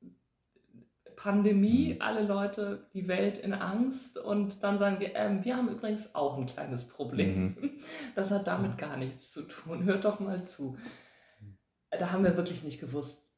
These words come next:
Speaker 1: was, wie wird das? Und das war, also das war wirklich total großartig. Also bin ich heute noch, wenn ich darüber nachdenke, irgendwie, also wir haben dadurch auch erst gemerkt,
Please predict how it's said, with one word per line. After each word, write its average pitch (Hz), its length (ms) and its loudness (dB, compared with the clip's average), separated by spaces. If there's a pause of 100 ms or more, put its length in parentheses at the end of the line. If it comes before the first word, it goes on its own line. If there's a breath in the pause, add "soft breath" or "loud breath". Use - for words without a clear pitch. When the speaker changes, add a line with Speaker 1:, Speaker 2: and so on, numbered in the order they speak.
(100)
Speaker 1:
was, - 640 -16
wie 165 280 -8
wird 160 220 -4
das? 160 340 -4 (180)
Und 170 240 -2
das 170 380 0
war, 160 640 -4 (760)
also 180 180 -4
das - 200 -4
war 160 160 -6
wirklich 156 500 -10 (580)
total 143 480 -6
großartig. - 880 -10
Also 147 220 -6
bin 151 200 -6
ich - 180 -12
heute - 240 -4
noch, 156 140 -4
wenn 175 80 -8
ich - 80 -14
darüber 156 320 -6
nachdenke, 180 680 -4
irgendwie, 165 840 -6 (220 loud breath)
also 180 140 0
wir 226 220 4
haben 214 160 4
dadurch 190 340 0
auch - 180 -6
erst - 260 -6
gemerkt, 175 640 -4